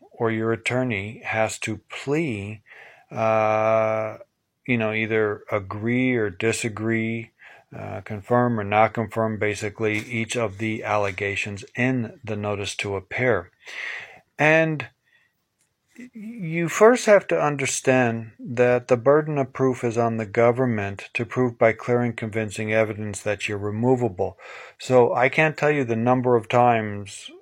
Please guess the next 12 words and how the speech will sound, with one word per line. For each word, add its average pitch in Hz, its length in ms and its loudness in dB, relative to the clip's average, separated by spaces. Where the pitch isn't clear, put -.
over 110 300 4
the 104 100 -8
three 120 300 -2
decades 101 760 0
that 107 240 -4
I've 98 180 -4
practiced, 104 720 0
uh, 107 460 -2
that 110 200 0
a 107 120 0
judge 117 440 2
will, 110 560 -4